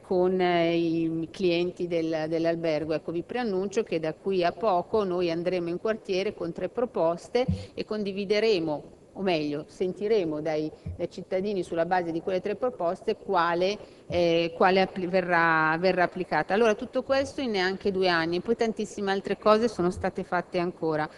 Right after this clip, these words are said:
Ehm, io, ehm,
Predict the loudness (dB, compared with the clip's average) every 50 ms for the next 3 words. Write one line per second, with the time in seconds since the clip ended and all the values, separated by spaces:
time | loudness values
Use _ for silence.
0 | -20 -20 -20 -20 -20 -10 -2 2 4 4 6 6 4 4 4 4 4 4 4 4
1 | 4 4 4 4 4 4 4 4 4 4 2 2 2 0 0 0 0 0 0 0
2 | -2 -2 0 0 0 0 0 -2 0 0 0 0 0 0 2 4 8 8 10 10
3 | 8 8 6 2 0 0 2 2 2 0 0 0 -2 -2 -2 -2 -2 -2 -4 -6
4 | -8 -10